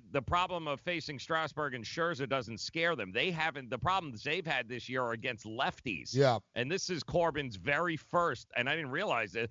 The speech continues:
Speaker 1: it's his first postseason game. So this will be interesting to see how he reacts on the road, but he's the right guy in this situation 'cause the Dodgers, they can hit righties. Lefties have been a problem for them.
Speaker 2: Yeah, I think the Dodgers can, can hit Strasburg and even Scherzer to a certain
Speaker 1: Yep.
Speaker 2: extent. You're right.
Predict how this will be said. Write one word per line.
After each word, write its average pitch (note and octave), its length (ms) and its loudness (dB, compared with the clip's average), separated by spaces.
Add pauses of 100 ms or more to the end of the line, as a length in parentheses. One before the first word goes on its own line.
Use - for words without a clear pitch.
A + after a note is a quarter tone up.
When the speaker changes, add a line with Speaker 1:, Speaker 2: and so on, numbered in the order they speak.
(180)
Speaker 1:
it's - 100 -10
his D#3 100 -2
first G#3 300 0
postseason E3+ 680 -2
game. E3+ 460 -2
So B2+ 640 2 (400)
this D3 300 0
will G3+ 80 4
be F3+ 200 0
interesting F3+ 460 -2
to C3 80 -2
see D3+ 200 0
how C#3+ 200 4
he C#3 140 -2
reacts C#3+ 480 0
on C#3 160 0
the B2 80 0
road, C#3 420 2
but A#2+ 180 0
he's F#3 260 -4
the E3 100 2
right C#3+ 360 0
guy C#3+ 260 2
in B2 240 -4
this C3 160 -6
situation B2 680 0 (300)
'cause C3+ 120 0
the C#3+ 100 0
Dodgers, D3+ 560 0
they E3 160 2
can F#3+ 160 -4
hit E3+ 180 0
righties. C3+ 480 0
Lefties C3+ 440 -2
have G#2+ 100 -4
been A2 100 -2
a G2+ 80 -2
problem F#2 320 -2
for E2+ 120 -4
them. C#2 160 -10 (280)
Speaker 2:
Yeah, G3+ 180 6
I G#3+ 100 8
think A3 180 -2
the G#3+ 40 -6
Dodgers E3+ 480 4
can, D3+ 360 2
can D3 200 2
hit C#3 180 2
Strasburg D3 720 4
and C#3 100 2
even C3+ 200 0
Scherzer C#3 480 4
to C#3+ 180 6
a C3 40 4
certain C#3 300 2
Speaker 1:
Yep. C3 40 0
Speaker 2:
extent. D3 360 2
You're C3+ 160 -2
right. D3+ 300 2